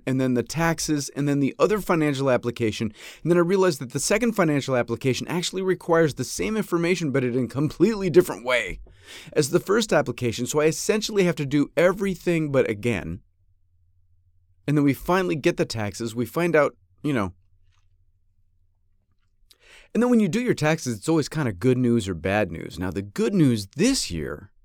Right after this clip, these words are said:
is that we don't owe the government any money. We're actually getting a refund because the bad news is I didn't make jack rabbit last year.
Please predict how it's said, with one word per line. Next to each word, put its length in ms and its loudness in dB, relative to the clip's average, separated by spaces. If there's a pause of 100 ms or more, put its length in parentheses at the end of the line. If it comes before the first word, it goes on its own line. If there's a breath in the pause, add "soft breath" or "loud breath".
(840)
is 120 0
that 80 2
we 140 2
don't 360 2
owe 140 4
the 100 0
government 500 0
any 220 -2
money. 380 0
We're 140 2
actually 340 0
getting 220 2
a 60 0
refund 640 0
because 580 2
the 100 2
bad 320 2
news 260 2
is 220 2
I 180 0
didn't 400 -2
make 320 -12
jack 580 -2
rabbit 800 0 (880 loud breath)
last 460 -4
year. 240 -6